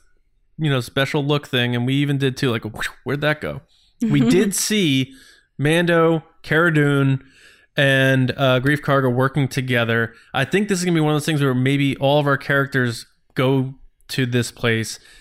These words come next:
Speaker 1: and it doesn't go how they think it's gonna go. They probably have a plan. They think they got it all set, and they get just sabotaged and bombarded. And maybe you, you, that's where you get help. Maybe the more Mandos that he went to go, like, fly in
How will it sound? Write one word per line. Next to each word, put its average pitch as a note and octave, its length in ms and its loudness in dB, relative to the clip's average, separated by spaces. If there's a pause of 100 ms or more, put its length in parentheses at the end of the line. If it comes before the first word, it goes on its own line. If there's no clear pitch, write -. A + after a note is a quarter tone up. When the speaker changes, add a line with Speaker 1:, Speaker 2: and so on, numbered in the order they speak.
(180)
Speaker 1:
and B2+ 200 0
it A#2+ 200 -2
doesn't C3 300 0
go B2 180 2
how A#2+ 120 0
they A2+ 140 -2
think A2 220 -6
it's G#2+ 120 -10
gonna E2+ 180 -8
go. E2 180 -12 (160)
They C3 80 0
probably C3+ 260 0
have C3 160 -2
a C3+ 80 0
plan. D3+ 480 0
They B2 120 -2
think B2+ 180 -2
they C3 80 -2
got C3+ 140 2
it C3 100 2
all B2 100 2
set, C3+ 460 -2 (160)
and A#2+ 120 -2
they A#2 120 0
get A2 120 -2
just - 220 -8
sabotaged G#2+ 920 -6
and A2+ 160 -6
bombarded. G#2+ 560 -6 (320)
And B2 120 0
maybe B2+ 220 0
you, B2 160 -2
you, A#2+ 220 -4
that's B2 240 0
where C3+ 80 0
you A#2+ 120 0
get A#2+ 300 -4
help. B2 300 -2
Maybe A#2+ 200 2
the B2 80 -2
more A#2+ 280 0
Mandos A#2+ 480 0
that A#2+ 100 0
he A#2 100 -4
went A#2 140 -2
to A#2 140 -4
go, G#2+ 240 -6 (120)
like, A2 200 -8
fly A#2+ 320 -4
in F3+ 420 0